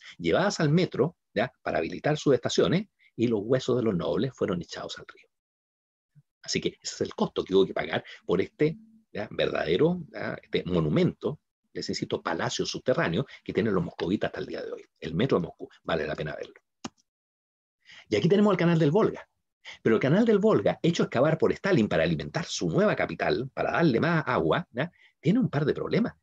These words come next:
Stalin no tenía maquinaria moderna, pero tenía maquinaria esclava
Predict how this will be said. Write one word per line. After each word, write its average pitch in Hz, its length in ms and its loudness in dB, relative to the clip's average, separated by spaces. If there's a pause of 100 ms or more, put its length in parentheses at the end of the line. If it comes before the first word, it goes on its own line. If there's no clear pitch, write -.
Stalin 190 400 2
no 175 120 4
tenía 147 280 2
maquinaria 113 800 0 (400)
moderna, - 480 0 (800)
pero 120 220 4
tenía 185 480 2 (220)
maquinaria - 480 -2
esclava - 400 -2